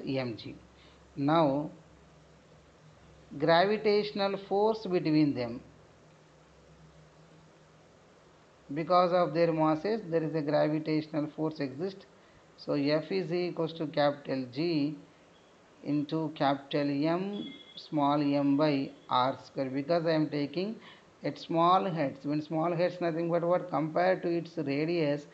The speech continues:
the height of the body is very, very least.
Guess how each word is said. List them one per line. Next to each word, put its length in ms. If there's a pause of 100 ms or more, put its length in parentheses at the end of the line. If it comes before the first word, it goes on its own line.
(340)
the 100
height 340
of 220
the 80
body 400
is 160
very, 440
very 320
least. 420